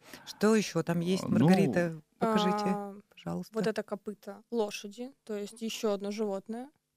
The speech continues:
Speaker 1: А как, а какой, кстати, это период временной? Вот то,
Speaker 2: Ну,
Speaker 1: что
Speaker 2: вот
Speaker 1: мы
Speaker 2: это вот
Speaker 1: смотрели.
Speaker 2: все вот первое тысячелетие до нашей
Speaker 1: Все
Speaker 2: эры.
Speaker 1: первое тысячелетие,
Speaker 2: Да.
Speaker 1: да, с ума сойти.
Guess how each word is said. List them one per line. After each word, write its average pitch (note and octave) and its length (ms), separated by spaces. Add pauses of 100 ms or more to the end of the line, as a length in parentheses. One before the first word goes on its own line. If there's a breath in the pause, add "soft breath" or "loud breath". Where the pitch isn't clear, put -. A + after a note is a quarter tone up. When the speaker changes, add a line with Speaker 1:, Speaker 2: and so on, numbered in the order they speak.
(120)
Speaker 1:
А D#3+ 60
как, - 200
а G3 100
какой, - 280
кстати, - 380
это E3+ 560
период E3 480
временной? D#3+ 380
Вот D3+ 60 (200)
то, A2 100
Speaker 2:
Ну, - 0
Speaker 1:
что C3+ 180
Speaker 2:
вот - 20
Speaker 1:
мы C3+ 60
Speaker 2:
это D3+ 200
вот C3 160
Speaker 1:
смотрели. - 0
Speaker 2:
все D#3+ 240
вот C3+ 160
первое A#2+ 300
тысячелетие G#2+ 640
до G2 200
нашей F#2+ 340
Speaker 1:
Все G2+ 200
Speaker 2:
эры. A2 80
Speaker 1:
первое E3 300
тысячелетие, - 800
Speaker 2:
Да. - 40
Speaker 1:
да, G#2 200
с - 140
ума D#3+ 200
сойти. - 380